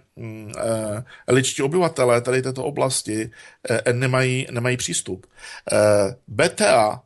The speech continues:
umožňuje adeptu, eh, vybudovat, eh, s-, v éterickém těle, eh, s-, vla-, ve vlastním éterickém těle, eh, vybudovat mechanismy a nástroje,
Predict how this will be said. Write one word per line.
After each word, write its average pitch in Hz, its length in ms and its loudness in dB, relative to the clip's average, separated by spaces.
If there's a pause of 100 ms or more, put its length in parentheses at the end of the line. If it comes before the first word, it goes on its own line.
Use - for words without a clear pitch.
(360)
umožňuje 131 680 -2
adeptu, - 680 -4 (640)
eh, 120 120 2
vybudovat, 127 800 2 (460)
eh, 117 140 -2
s-, - 280 -2
v - 160 -6
éterickém 160 680 0
těle, 147 460 0 (420)
eh, 113 60 -4 (680)
s-, - 420 0
vla-, 135 200 2
ve 127 120 -2
vlastním 143 400 -2
éterickém 131 560 -6
těle, 131 440 0 (420)
eh, 113 80 0
vybudovat 139 800 2 (200)
mechanismy 131 640 -2
a 120 80 -6
nástroje, 131 720 0